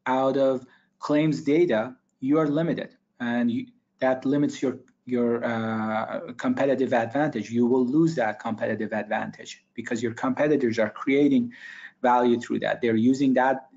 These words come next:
data to optimize their services. They're using that data to upsell,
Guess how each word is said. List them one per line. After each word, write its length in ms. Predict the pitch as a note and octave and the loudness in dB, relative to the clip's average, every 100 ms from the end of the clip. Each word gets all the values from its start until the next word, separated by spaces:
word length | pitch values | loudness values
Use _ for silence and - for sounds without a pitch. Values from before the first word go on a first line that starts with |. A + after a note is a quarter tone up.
| _ | _
data 500 | B2+ F3 D#3 G#2 - - _ _ | 2 4 4 2 -2 -10 _ _
to 120 | A#2+ | -4
optimize 560 | A2+ C3 - C#3+ C3 B2 | -2 -2 0 0 0 0
their 120 | A#2+ | -2
services. 580 | A#2 D#3+ D3+ G#2+ G#2+ - | 0 0 0 -2 -8 -6
They're 120 | A2 | -2
using 340 | A2 B2+ C3 A#2+ | 0 2 2 0
that 240 | A#2+ A#2+ | 0 -2
data 260 | C3+ B2+ A#2+ | 2 2 2
to 120 | - | -2
upsell, 680 | B2+ B2+ - F3 D3 G2 | -6 -6 -4 0 2 0